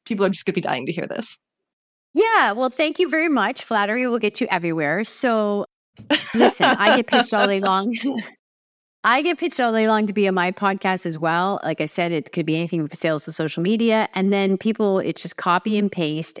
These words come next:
Speaker 2: and it's very generic. Aside from the fact that you can see they put a little effort into it, there may be great guests that are pitching me. I'm all about systems. I'm all about having a team. But I hate to say this, P R companies,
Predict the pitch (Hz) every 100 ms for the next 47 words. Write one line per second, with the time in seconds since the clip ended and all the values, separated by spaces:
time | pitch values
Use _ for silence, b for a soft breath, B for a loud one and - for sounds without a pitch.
0 | 175 160 151 147 - 185 185 - 175 165
1 | 160 156 123 78 - _ _ _ _ _
2 | - 208 - 247 277 277 240 190 175 -
3 | 170 - 180 190 175 _ - 196 180 -
4 | 190 165 - 151 156 - 165 190 180 165
5 | - 160 151 _ _ _ _ _ _ -
6 | 226 320 311 294 349 370 254 196 214 202
7 | 170 180 185 - - - 175 175 180 202
8 | - 202 - 160 143 139 202 214 _ _
9 | _ - 180 202 196 202 190 156 - 180
10 | 190 175 - 165 180 175 160 170 165 156
11 | 143 - 156 143 143 - _ _ _ -
12 | 151 185 175 165 - - _ _ _ _
13 | _ 147 156 170 - 190 165 - 185 175
14 | 170 185 180 180 175